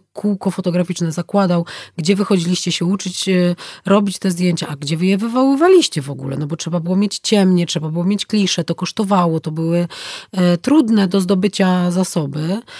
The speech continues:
Zresztą mnie tato też jakoś pasję fotografowania przekazał, więc ja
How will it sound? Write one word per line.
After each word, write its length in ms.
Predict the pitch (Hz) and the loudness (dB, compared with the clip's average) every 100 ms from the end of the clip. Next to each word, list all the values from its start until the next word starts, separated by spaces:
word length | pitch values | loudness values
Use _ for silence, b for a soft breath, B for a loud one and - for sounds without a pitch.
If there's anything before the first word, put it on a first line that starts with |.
| B B | B B
Zresztą 380 | 202 254 240 202 | -2 2 2 2
mnie 320 | 233 233 247 | 0 2 0
tato 600 | - 240 247 240 233 233 | 0 0 2 2 2 0
też 180 | - - | 0 -2
jakoś 220 | 214 190 | 0 -2
pasję 380 | - - 190 180 | -4 -4 -2 -4
fotografowania 640 | 175 180 180 - 180 180 175 | -4 -4 -4 -4 -2 0 -2
przekazał, 520 | - 180 170 160 165 | -4 -2 -2 -2 -2
więc 260 | 175 170 | -2 -2
ja 140 | 196 | -4